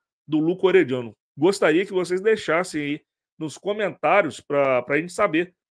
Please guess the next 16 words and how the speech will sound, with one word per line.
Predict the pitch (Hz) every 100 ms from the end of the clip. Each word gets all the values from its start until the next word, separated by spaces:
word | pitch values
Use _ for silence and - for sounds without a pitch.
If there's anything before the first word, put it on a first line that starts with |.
| _ -
qual | 185
a | 214
opinião | 214 196 180 180
de | 190
vocês. | 170 143 131 123 117
Já | 143
fa-, | - 147
vai | 131 117
tarde, | - 156 196 175 156 139 135 104 _ _ _ 131
deveria | 147 156 147 151 170
ter | 170 160
tentado | 165 143 151 156
convencer | 160 160 143 139 123 170 170
outra | 180 240 226 190 160
vez, | 113 127 185 190 175 156 -
né? | 131 131 147